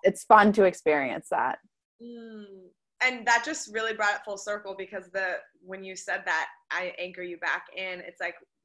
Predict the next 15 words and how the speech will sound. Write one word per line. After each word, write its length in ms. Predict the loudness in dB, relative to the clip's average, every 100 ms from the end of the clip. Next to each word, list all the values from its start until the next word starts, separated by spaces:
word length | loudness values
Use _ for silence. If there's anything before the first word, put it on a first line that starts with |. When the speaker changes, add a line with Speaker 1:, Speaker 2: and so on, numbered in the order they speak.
| -6
Speaker 2:
the, 120 | -6 -6 -12
the 80 | -12
journey 420 | -10 -8 -8 -8
is 100 | -8
about 340 | -6 -4 -4 -6
continuing 520 | -16 -16 -16 -14 -14
to 100 | -18 -14
be 140 | -10
around 320 | -8 -8 -10 -14
people 220 | -18 -16
who 160 | -16
can 320 | -20 -14 -12 -12
remind 420 | -10 -10 -10 -10
you 60 |
of 80 | -12